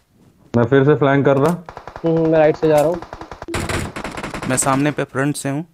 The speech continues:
Speaker 1: अरे, उनकी fight हो रही, उनकी fight हो रही किसी से।
Speaker 2: मैं, अरे, वो हमें ही मार रहा है।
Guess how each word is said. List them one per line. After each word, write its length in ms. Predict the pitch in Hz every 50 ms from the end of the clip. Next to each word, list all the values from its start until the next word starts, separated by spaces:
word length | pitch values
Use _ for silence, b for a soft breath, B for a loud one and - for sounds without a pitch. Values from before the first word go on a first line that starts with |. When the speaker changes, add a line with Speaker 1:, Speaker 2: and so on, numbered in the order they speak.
| _
Speaker 1:
अरे, 120 | 180 208 226
उनकी 280 | 233 233 226 220 254
fight 300 | 233 240 220 226 233 233
हो 80 | 240 240
रही, 160 | 233 226 214
उनकी 280 | 175 175 185 180 214 233
fight 260 | 202 220 214 220 208
हो 80 | 214
रही 120 | 208 208 190
किसी 240 | 190 190 - 165 131
से। 80 | 113 95 85 - _ _ - - - - - _ _ _ - - - - - - - - _ - 139
Speaker 2:
मैं, 260 | 139 139 - 135 131 139 143
अरे, 120 | 139 147
वो 120 | 156 156 151
हमें 200 | 147 147 143 151
ही 120 | 160 156
मार 180 | 147 127 117 113
रहा 100 | 117 117
है। 360 | 117 - - - - - -